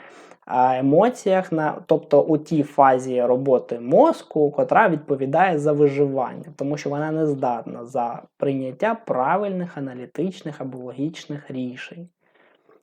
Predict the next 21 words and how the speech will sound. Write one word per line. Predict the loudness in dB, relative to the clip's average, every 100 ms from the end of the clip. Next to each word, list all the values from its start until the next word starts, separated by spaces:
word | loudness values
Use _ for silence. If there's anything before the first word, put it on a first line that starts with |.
| _
Завжди | 0 2 0
потрібно, | -2 -4 -2 -2 -4
наприклад, | -6 -4 -2 -2 -2
перед | 2 2 2
прийняттям | -2 -2 -2 -4 -6 -8
якогось | -4 -2 -2 -4
дуже | 0 0
важливого | 0 -4 -4 -4 -4 -2
рішення | -2 -4 -6 -4 -4 -4 -8 -8 -6
не | -6
приймати | -2 -2 -2 -2 -4 -4
його, | -4 -2 0 -2 -2 -10 _ -12
ну, | -8
наприклад, | -6 -8 -6 -8 -8 _
там, | -10 -8
вам, | -6 -6 -8 -12
е, | -8 -8 -8 -12 -14 -6
поступила | -4 -4 -4 0 0
пропозиція | 0 -4 -2 -2 -2 -6 -4 -4 -6 -12
зараз, | -4 -2 -2 -8 -12
так? | -12 -12